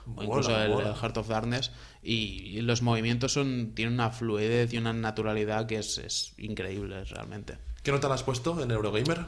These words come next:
Speaker 1: Un ocho.
Speaker 2: Un ocho.
Speaker 1: Un ocho.
Speaker 2: Muy bien, pues pasemos ahora a un juego que este ya lo hacéis los dos, que es el Little Big Planet dos. Uf, va-, vaya, vaya juego, ¿eh?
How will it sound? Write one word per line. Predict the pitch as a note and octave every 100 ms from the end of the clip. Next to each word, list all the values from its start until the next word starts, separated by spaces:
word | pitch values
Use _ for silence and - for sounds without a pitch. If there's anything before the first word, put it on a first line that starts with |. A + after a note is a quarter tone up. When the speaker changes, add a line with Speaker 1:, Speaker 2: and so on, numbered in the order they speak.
| -
Speaker 1:
Un | E3 C#3+
ocho. | A#2 G#2+ G2+ - -
Speaker 2:
Un | -
ocho. | F#2 - - -
Speaker 1:
Un | A#2
ocho. | G#2 G#2+ G2 - - - -
Speaker 2:
Muy | B2 A#2+ C3
bien, | F#2+ D3 C#3
pues | B2
pasemos | - C3 D3 D#3+ D3+
ahora | D3 F3 C#3+
a | A#2+
un | A#2+
juego | C3+ C#3+
que | C#3 A2
este | A#2 B2+
ya | G#2+
lo | G#2+
hacéis | G#2+ A#2
los | G#2+ G#2
dos, | C#3+ F#3+ - -
que | -
es | A#2+
el | A2
Little | A2 A2 G#2
Big | G#2+ G#2
Planet | G#2 G#2 G2 G2 F#2 - - -
dos. | A2+ F#3 - - - - - - - - - - - - -
Uf, | F3 F3+ - - -
va-, | G#2 G2 G2+ G2+
vaya, | G2+ C#3 C#3
vaya | A2+ B2 A2+
juego, | C3 B2
¿eh? | G2+